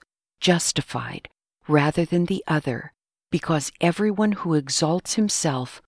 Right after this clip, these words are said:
will be humbled, but the one who humbles himself will be exalted. People were bringing infants to him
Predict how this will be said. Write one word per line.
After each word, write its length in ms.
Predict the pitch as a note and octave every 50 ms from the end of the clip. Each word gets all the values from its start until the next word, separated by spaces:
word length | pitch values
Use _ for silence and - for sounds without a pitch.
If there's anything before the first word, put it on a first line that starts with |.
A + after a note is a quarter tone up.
| _ _ _ -
will 160 | E3 D#3 D3+
be 140 | D3 - D#3+
humbled, 640 | D3 D3+ E3+ F3 D#3+ E3 D3 C3 G#2+ G#2 - - - _ _ _ _ _ _ _ _ -
but 140 | - -
the 80 | - C#3+
one 360 | C3 C3 C#3 C#3+ D3 D#3 E3
who 240 | E3 - - G3 E3+
humbles 600 | D3+ - - - G#3+ G#3+ A3 G#3+ F#3+ D3 - -
himself 640 | - C3+ B2+ - - - B2 A2 A2+ A2 - - - _ _ _ _ _ _ _ _ -
will 200 | D3 C#3+ C3 B2
be 220 | B2 - A#2+ A#2+
exalted. 840 | A#2+ - - - - C#3+ C3 C3+ C3+ - - - - - - - - _ _ _ _ _ _ _ _ _ _ _ _ _ _ _ _ _ _ -
People 320 | - A3+ A3 - - G#3+ G3
were 140 | - F3 D#3
bringing 520 | - - E3 E3 D#3+ D#3 D3+ D3+ - - -
infants 560 | - D3+ D3+ D3 - - D3 C3+ - - -
to 100 | - D3
him 320 | B2 B2+ C#3 A#2+ A2 A#2